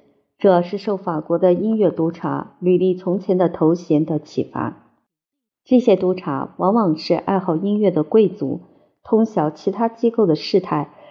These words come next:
留意寻访有前途的佳作和音乐家。意大利歌剧在德意志土地上的主要繁荣是在三个天主教城市：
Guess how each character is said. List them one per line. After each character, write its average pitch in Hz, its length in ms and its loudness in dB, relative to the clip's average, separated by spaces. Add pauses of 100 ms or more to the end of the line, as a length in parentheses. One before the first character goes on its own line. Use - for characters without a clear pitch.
(120)
留 190 200 6
意 196 160 0
寻 190 260 -4
访 180 220 0
有 160 120 2
前 185 300 -4
途 - 140 -6
的 170 120 0
佳 214 220 -4
作 208 220 0
和 156 160 -2
音 170 240 0
乐 160 120 2
家。 131 440 -8 (1120)
意 285 160 4
大 294 140 6
利 269 100 6
歌 196 220 4
剧 180 180 2
在 180 180 0
德 170 180 0
意 175 160 2
志 175 200 -2
土 151 240 -6
地 175 180 0
上 170 220 0
的 147 100 2
主 156 220 2
要 160 160 2
繁 165 280 0
荣 170 320 2
是 - 220 -8
在 156 220 0
三 226 320 0
个 170 180 2
天 190 260 0
主 175 140 0
教 151 220 0
城 151 260 0
市： 156 300 -4